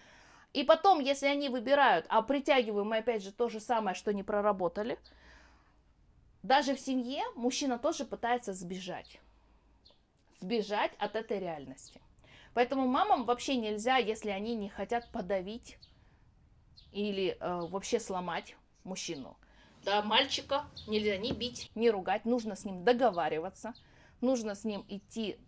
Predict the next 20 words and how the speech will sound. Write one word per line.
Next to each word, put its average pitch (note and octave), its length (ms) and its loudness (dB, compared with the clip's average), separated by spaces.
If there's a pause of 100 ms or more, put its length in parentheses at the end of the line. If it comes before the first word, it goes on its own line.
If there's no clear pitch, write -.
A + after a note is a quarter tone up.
(220)
через A3 340 -2
нежность, G#3+ 520 -4
любовь. G#3 440 -2
Где-то F#4 300 4
можно F#4 320 2
даже D4+ 200 2
маме D4 260 2
поплакать C4+ 540 2
перед F3 180 -8
мальчиком. - 520 -12 (640)
Это, C4 240 4
ну, C4+ 180 6
не A3+ 140 4
постыдно, A3 560 0
да, B3 180 4
то B3 120 2
есть G#3+ 140 2
перед B3+ 200 0
своим A#3+ 260 4
сыном A4 420 2